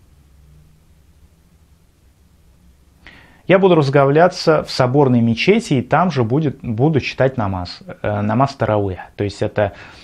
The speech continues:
дополнительная молитва, которая совершается, дополнительная коллективная молитва, которая совершается, э, в месяц Рамадан. Сауфтыру фил масджидил джамиа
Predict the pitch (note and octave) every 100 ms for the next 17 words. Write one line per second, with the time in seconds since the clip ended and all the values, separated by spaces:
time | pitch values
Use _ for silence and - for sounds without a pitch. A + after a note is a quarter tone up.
0 | - - A#2 A#2+ C3+ C3+ C3+ - A#2 G#2+
1 | A#2+ G3 A#3 C#3 - C3 B2 A2 G#2 -
2 | C#3 C#3 - - A2+ A#2+ C3+ C3 C3 A#2
3 | B2+ B2+ - B2+ G2+ G2 A#2 G3 D3+ -
4 | C3 C3 - G#2 G2+ - B2+ B2 - A2+
5 | G#2+ - - - - G#2 G2+ B2 B2 -
6 | G2+ G2+ F#2+ F2+ E2+ - _ _ _ _
7 | _ _ _ _ _ _ _ _ _ _
8 | _ _ - C#3+ C#3 G#3+ G#3+ - G3+ G3
9 | - C#3+ B2+ D#3 - D3+ B2 A2+ G2+ G2
10 | F#2+ F2+ G#2 D3